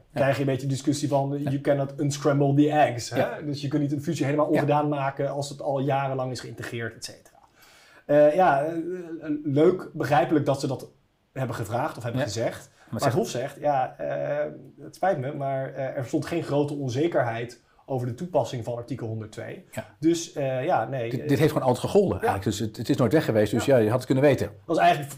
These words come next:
Speaker 1: vast, vaste lijn in Europese
Speaker 2: Ja, ja.
Speaker 1: re-, rechtspraak. Hè? Een, een uitlegging
Speaker 2: Oké.
Speaker 1: van een norm uit het verleden, die geldt in principe gewoon vanaf het moment dat die ge-, norm
Speaker 2: Ja,
Speaker 1: gold.
Speaker 2: maar dan, de, de, de gemiddelde jurist zal zich dan de vraag stellen, ja, hallo, maar er is toch iets met verjaring, toch? Er is toch een verjaringstermijn? Die is er altijd. Wat is hier, is, is, is hier geen verjaringstermijn dan?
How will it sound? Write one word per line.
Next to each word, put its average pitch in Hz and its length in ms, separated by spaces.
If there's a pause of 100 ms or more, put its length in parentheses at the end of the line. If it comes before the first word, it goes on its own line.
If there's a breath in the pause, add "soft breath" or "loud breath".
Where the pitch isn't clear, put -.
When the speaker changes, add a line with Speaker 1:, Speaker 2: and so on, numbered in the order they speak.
Speaker 1:
vast, - 260
vaste 180 220
lijn 165 180
in 170 60
Europese 151 480
Speaker 2:
Ja, 147 120
ja. 110 220
Speaker 1:
re-, 135 120
rechtspraak. 175 480
Hè? 170 400
Een, 151 160
een 151 160
uitlegging 156 360
Speaker 2:
Oké. 147 120
Speaker 1:
van 135 100
een 156 60
norm 156 440 (100)
uit 151 180
het - 100
verleden, 156 320
die 135 100
geldt 123 220
in 143 60
principe 139 240
gewoon 143 180
vanaf 143 180
het 139 80
moment 143 260
dat - 100
die 131 100
ge-, 160 100
norm 143 360
Speaker 2:
Ja, 143 160 (160)
Speaker 1:
gold. - 160
Speaker 2:
maar 139 140
dan, 135 280
de, 131 160
de, 131 340 (180)
de 135 100
gemiddelde 143 320
jurist 127 220
zal 131 120
zich 117 100
dan 117 120
de 110 60
vraag 123 200
stellen, 113 200
ja, 117 80
hallo, 127 220
maar 117 100
er 123 60
is - 60
toch 139 80
iets 127 100
met 120 120
verjaring, 123 420
toch? 165 160
Er - 60
is 117 80
toch 117 100
een 101 60
verjaringstermijn? 120 680
Die 120 100
is 113 60
er 123 60
altijd. 131 380
Wat 131 100
is 113 60
hier, 151 140
is, 139 140
is, 151 280 (120)
is 156 140
hier 156 140
geen 147 140
verjaringstermijn 135 600
dan? 127 140